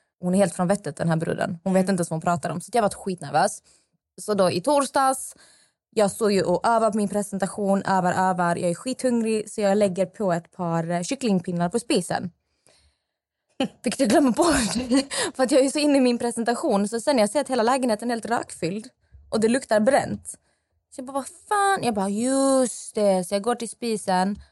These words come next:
Speaker 1: De är helt brända.
Speaker 2: Alltså, jag undrar genuint.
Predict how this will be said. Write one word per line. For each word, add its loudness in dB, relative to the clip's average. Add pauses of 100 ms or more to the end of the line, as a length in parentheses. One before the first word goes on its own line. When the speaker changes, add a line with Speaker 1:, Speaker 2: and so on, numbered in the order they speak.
(120)
Speaker 1:
De -6
är -2
helt -2
brända. -6 (400)
Speaker 2:
Alltså, 0
jag 4
undrar 2
genuint. -2